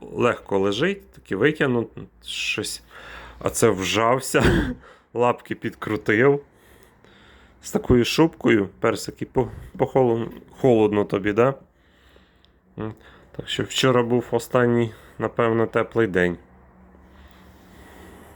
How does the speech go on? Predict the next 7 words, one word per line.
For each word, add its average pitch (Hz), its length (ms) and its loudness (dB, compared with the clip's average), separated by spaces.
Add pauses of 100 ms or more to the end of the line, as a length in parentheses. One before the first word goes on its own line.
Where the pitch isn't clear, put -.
(880)
Персик, - 400 -2 (800)
та - 60 -12
подивися - 460 0
в - 80 -12
камеру. 87 460 -2 (2500)
<laughs> 120 80 0 (840)
Про, 147 140 0